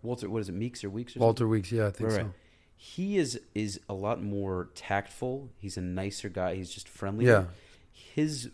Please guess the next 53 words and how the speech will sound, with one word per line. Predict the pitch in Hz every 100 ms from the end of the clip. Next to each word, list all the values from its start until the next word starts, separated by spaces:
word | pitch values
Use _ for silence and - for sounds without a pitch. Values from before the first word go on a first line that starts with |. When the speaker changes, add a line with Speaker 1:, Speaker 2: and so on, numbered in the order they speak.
| -
Speaker 1:
power, | - 117
Speaker 2:
Sweet | 117 165
guy. | 123 127 104 92 - - - - -
Speaker 1:
his | - 143
power | - 143 127 113
is | 95
the | 95
networking. | 92 73 71 - 67 - - - -
Speaker 2:
Correct. | - 127 98 -
Speaker 1:
So | 107
a |
lot | 127
of | 156
people, | - 165 123 -
you'll | 104
see | - 143
shit | - - 151
in | 139
the | 123
comments | - 123 123 110
of | 101
like, | 101 - - _
"Bro, | 156 165 151 135
Myron | 135 147 147
could | 131 117
do | 156 151
it |
on | 139
his | 127 117
own." | 135 131
It's | 107 -
like, | 107
no, | -
no, | 107
no. | 82 - - - - -
Speaker 2:
Yeah. | 110
Speaker 1:
Myron | 113 156 175
has | 156 113
a |
lot | 104
less | 107 123
patience. | - 98 - 90 123 - - - -
Speaker 2:
Yep. | 107
Speaker 1:
Myron | 131 127
just | 95
kicks | - 139 -
people | 143 131 113
off | 104 104
left | 101 -
and | 101
right. | 90 85 - - -
Okay. | 113 107
Speaker 2:
Mm-hmm. | 113